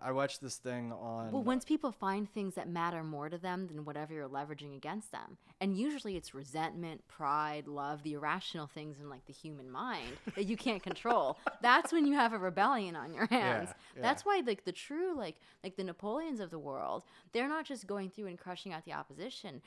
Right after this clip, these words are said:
Speaker 2: They're going through the churches and cutting off the monks' hands. They're stopping the literature. They're
Speaker 1: Yeah,
Speaker 2: crushing
Speaker 1: yeah.
Speaker 2: the, that free will, that free thought, because they know that's what's gonna get them in the end.
Speaker 1: Right.
Speaker 2: Yeah.
Speaker 1: Right.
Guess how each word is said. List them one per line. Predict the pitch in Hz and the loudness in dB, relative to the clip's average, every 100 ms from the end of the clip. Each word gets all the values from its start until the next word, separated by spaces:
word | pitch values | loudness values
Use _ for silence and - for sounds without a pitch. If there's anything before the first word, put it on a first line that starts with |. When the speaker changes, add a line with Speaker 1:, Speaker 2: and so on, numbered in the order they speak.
| - | -12
Speaker 2:
They're | - 254 | -8 -6
going | 233 220 | -4 -4
through | 214 247 | -6 -10
the | 226 | -12
churches | - 262 262 175 | -10 -12 -10 -10
and | 156 | -10
cutting | - 170 180 | -8 -8 -6
off | 185 | -8
the | 170 | -8
monks' | 165 165 | -10 -10
hands. | - 147 160 - 175 | -14 -12 -10 -12 -14
They're | 131 | -14
stopping | - - - 180 | -4 -4 -4 -8
the | 151 | -8
literature. | 151 175 - 143 | -6 -8 -10 -10
They're | 147 - | -10 -8
Speaker 1:
Yeah, | |
Speaker 2:
crushing | - 196 - 208 151 156 - - | -2 -2 -2 -4 -4 -8 -14 -8
Speaker 1:
yeah. | 104 | -4
Speaker 2:
the, | 127 - 98 | -4 -6 -6
that | 170 - | -6 -6
free | - 160 151 | -12 -10 -8
will, | 131 156 165 131 | -6 -2 0 -2
that | 139 | -6
free | - 139 120 | -12 -12 -12
thought, | - 165 98 - - - _ | -2 0 0 -2 -8 -20 _
because | 175 196 143 | -4 -4 -2
they | 143 175 190 | -2 0 4
know | 214 208 151 135 - _ | 4 6 4 0 -6 _
that's | 165 190 185 | 6 6 6
what's | 180 | -4
gonna | 180 156 | -8 -8
get | 147 147 | -8 -10
them | 143 139 | -12 -14
in | |
the | 87 - | -14 -14
end. | - - _ _ _ _ _ | -16 -18 _ _ _ _ _
Speaker 1:
Right. | 113 107 92 - | -4 -4 -6 -10
Speaker 2:
Yeah. | 165 113 151 _ _ | -8 -8 -8 _ _
Speaker 1:
Right. | 110 101 | -10 -10